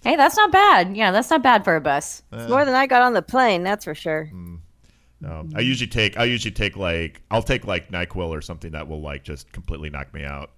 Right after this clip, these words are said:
Speaker 2: Um, so, but
Speaker 3: Yeah, I can't do that. I'll be knocked out for too long.
Speaker 2: Mm.
Speaker 3: But no, my, my flight, uh, the flights were great. Like, everything was perfect flight-wise, but we didn't get done shooting the movie until, like, I didn't get back to my hotel until,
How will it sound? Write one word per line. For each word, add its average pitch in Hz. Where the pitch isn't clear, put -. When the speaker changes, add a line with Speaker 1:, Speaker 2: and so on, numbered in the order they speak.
Speaker 2:
Um, 69
so, 73
but 71
Speaker 3:
Yeah, 190
I 214
can't 202
do 196
that. 180
I'll 180
be 185
knocked 180
out 170
for 165
too 170
long. 160
Speaker 2:
Mm. 180
Speaker 3:
But 185
no, 190
my, 233
my 226
flight, 226
uh, -
the 208
flights 240
were 185
great. 190
Like, 175
everything 247
was 196
perfect 240
flight-wise, 190
but 180
we 214
didn't 226
get 214
done 190
shooting 202
the 180
movie 196
until, 175
like, 175
I 202
didn't 269
get 262
back 233
to 233
my 214
hotel 208
until, 196